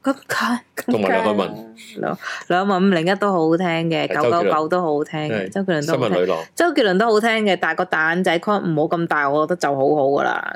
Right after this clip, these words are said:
Speaker 2: 咁啊。
Speaker 1: <laughs> 俾返羅志威啦。
Speaker 2: <laughs>
Speaker 1: 人哋點返，返外星啊？
Speaker 2: 即係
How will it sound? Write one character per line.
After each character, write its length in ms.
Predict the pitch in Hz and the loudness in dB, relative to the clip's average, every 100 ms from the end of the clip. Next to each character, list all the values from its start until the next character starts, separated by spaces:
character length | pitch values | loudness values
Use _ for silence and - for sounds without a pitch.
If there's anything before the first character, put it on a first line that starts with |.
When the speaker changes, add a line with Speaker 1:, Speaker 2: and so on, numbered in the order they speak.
| - | -10
Speaker 2:
咁 140 | - | -10
啊。 80 | - | -8
Speaker 1:
<laughs> 80 | - 208 - - 185 | -2 -2 0 0 0
俾 100 | 120 | 0
返 100 | 151 | 0
羅 140 | 135 95 | 0 0
志 120 | 139 | 0
威 220 | 135 131 123 | 2 2 2
啦。 300 | 135 135 135 | 2 0 -2
Speaker 2:
<laughs> 60 | 453 - - - 359 - - 508 - - - 262 - | -2 -4 -2 -4 -2 -4 -4 -6 -4 -6 -2 -2 0
Speaker 1:
人 100 | 104 | 0
哋 120 | 101 | 0
點 160 | 117 123 | 0 0
返， 200 | 127 - | -2 0
返 200 | 127 117 | -2 2
外 120 | 98 | 2
星 160 | 131 | 2
啊？ 60 | 127 | 0
Speaker 2:
即 40 | 508 | -2
係 220 | 392 | 0